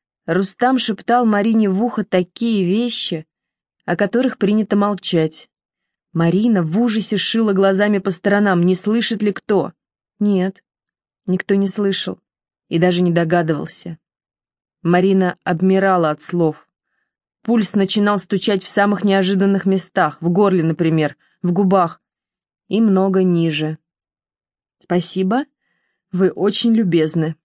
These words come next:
сухо проговаривала Марина, чтобы ввести учительскую в заблуждение. «Пусть думают, что она разговаривает по делу. Но любовь, разве это не дело? Это самое главное изо всех дел, какие существуют в жизни человека».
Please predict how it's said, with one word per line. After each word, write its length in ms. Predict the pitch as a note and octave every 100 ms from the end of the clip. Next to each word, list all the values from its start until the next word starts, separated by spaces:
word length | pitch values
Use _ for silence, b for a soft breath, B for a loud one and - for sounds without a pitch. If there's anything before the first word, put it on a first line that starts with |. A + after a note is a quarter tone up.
| _ _ _ _ _ _ _ -
сухо 280 | - F3+ F#3
проговаривала 640 | F3+ F3 F3+ F3+ E3 E3+
Марина, 380 | E3 D#3+ A#3 B3
чтобы 360 | - F#3 F3
ввести 360 | E3+ F3 - A#3
учительскую 580 | G3+ - F3+ E3+ - F3
в 40 |
заблуждение. 760 | F3 E3 E3+ D#3 E3+ D3+ C#3+ C#3 _ _ _ _ _
«Пусть 220 | F4+ D#4+
думают, 300 | G#3+ C#4 A#3
что 180 | F#3+ A3
она 160 | G#3+ G#3
разговаривает 640 | G3+ G3+ G3+ G3+ F#3 F#3
по 140 | G3+ F#3+
делу. 420 | F#3+ F3+ D3+ D3 _ _ _ _ _ _ _
Но 140 | F#3+ F#3
любовь, 520 | F#3+ F#3 G#3+ F3+ - _ _ _ _ _ -
разве 400 | A3 A#3+ A3+ A#3+
это 320 | B3+ A3 F#3+
не 180 | F#3+ F#3+
дело? 480 | F#3+ C#4 B3+ E3+ - _ _ _
Это 180 | A3 A#3
самое 400 | A#3 B3+ B3 A#3+
главное 420 | A#3 B3 A3+ G3
изо 160 | F#3+ G3
всех 320 | F#3 G#3+ F#3+
дел, 260 | F3 A3 F#3+
какие 280 | F3 F#3+
существуют 680 | F3+ F#3+ - G3+ - G#3+ F#3+
в 40 | E3+
жизни 320 | G3+ F3+ D#3
человека». 680 | - F3 F3+ E3+ D#3+ D#3+